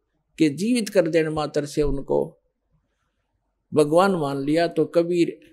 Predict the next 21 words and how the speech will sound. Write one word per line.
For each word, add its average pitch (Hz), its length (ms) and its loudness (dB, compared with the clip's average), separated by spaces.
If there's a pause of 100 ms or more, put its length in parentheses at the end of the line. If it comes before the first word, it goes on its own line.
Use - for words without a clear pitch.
(160)
भगवान 143 400 -2
के 151 360 -4
ये 165 200 4
लक्षण 156 340 0
उसके 135 280 -2
समांतर 151 600 0
समझना। 127 520 -4
और 202 180 6
देखो, 175 480 -2 (140)
जैसे 190 240 0
कमाल 202 420 2
था 196 160 0
उसका 190 240 2
जीवन 196 360 0
शेष 220 280 10
नहीं 220 240 0
था - 400 -4
और - 120 4
परमात्मा 156 680 -2
ने 147 60 -6
उसकी 143 320 -8